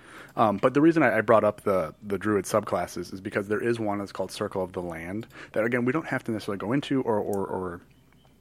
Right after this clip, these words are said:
have be part of this episode. Just if someone would like to move forward and wants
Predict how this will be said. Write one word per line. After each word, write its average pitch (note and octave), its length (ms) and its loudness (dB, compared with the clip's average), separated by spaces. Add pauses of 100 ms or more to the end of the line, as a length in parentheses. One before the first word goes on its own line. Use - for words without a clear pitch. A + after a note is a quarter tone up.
(420)
have A2 280 -2
be A2 120 -2
part G#2 240 0
of F#2 80 -10
this G2+ 180 -6
episode. C3+ 440 -4
Just A2+ 240 -4 (260)
if A2+ 120 -6
someone A2+ 240 -2
would G#2 100 -6
like G2+ 160 -2
to - 80 -6
move F#2+ 160 -6
forward F#2+ 340 -2
and F#2 140 -8
wants F2+ 340 -8